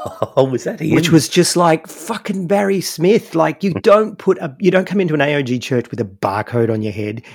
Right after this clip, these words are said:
Speaker 2: in the
Speaker 1: <laughs>
Speaker 2: early nineties, right?
Speaker 1: God, no. I, I mean, these days it'd be a Q R code, but, um, that's okay. Barcode's good back then.
Speaker 2: Barcodes were good, yes. Yeah, so, so these, these, there's Revival Four, as we called them, and then there was,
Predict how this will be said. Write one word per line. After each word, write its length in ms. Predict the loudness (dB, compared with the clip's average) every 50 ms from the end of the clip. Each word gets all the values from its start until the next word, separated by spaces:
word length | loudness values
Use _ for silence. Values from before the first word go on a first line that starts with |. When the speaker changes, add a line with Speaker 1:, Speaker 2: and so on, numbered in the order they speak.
| -14 -6
Speaker 2:
in 140 | -2 -2 0
the 180 | 0 0 0 0
Speaker 1:
<laughs> 40 | -2
Speaker 2:
early 220 | -2 -2 -2 -2
nineties, 600 | -2 -2 0 2 2 2 0 -2 -4 -10 -10 -6
right? 320 | -4 -4 0 0 -2 -2 -2 -14 _ _ _ -20 -20 -20 -20 -20 -20 -20 -16 -16 -14 -8
Speaker 1:
God, 320 | -4 -2 -2 -2 -2 -4
no. 220 | -4 -6 -4 -6 -6 -8 -8 -4
I, 100 | -2 -2
I 120 | -2 0 0
mean, 220 | 0 0 0 2
these 200 | 0 -2 -2 -2
days 280 | -2 -2 -2 -2 -2 -4
it'd 120 | -8 -8
be 140 | -8 -10 -12
a 60 | -12
Q 260 | -12 -8 -6 -4 -4
R 140 | -2 -4 -4
code, 480 | -6 -6 -6 -4 -4 -4 -6 -8 -12 _ _ -6
but, 340 | -4 -2 -2 -4 -6 -8 -8
um, 360 | -8 -8 -8 -10 -12 -14 -16 _
that's 160 | -12 -10 -6 -6
okay. 260 | -4 -2 -4 -4 -4
Barcode's 500 | -2 -2 -2 -2 0 0 -2 -2 -2 -2
good 240 | -4 -4 -4 -4 -10 _ _
back 200 | -20 -18 -12 -8
then. 200 | -8 -6 -6 -8 _ _ _ _ _ _ _ _ -12
Speaker 2:
Barcodes 540 | -10 -10 -10 -10 -12 -10 -10 -10 -10 -8 -8
were 160 | -8 -8 -6
good, 260 | -6 -8 -8 -10 -12
yes. 360 | -12 -12 -12 -14 -16 -20 -20 _ _ _ _ _ _ _ -6
Yeah, 300 | -2 0 2 2 2 0
so, 260 | 0 0 -2 -2 -2
so 180 | -2 -4 -2 0
these, 280 | 0 0 0 -2 -4 -10 -6
these, 340 | -4 -4 -2 -4 -6 -6 -6
there's 260 | -6 -6 -6 -6 -4
Revival 400 | -4 -2 -2 0 -2 -2 -2 -4
Four, 580 | -6 -6 -4 0 0 2 2 0 -2 -2 -4 -6
as 140 | -8 -8 -8
we 80 | -8
called 300 | -8 -6 -6 -4 -4 -4
them, 140 | -4 -6 -6 -6
and 180 | -6 -6 -4
then 180 | -4 -4 -4 -4
there 120 | -4 -2
was, 340 | 0 -2 -2 -2 -4 -12 _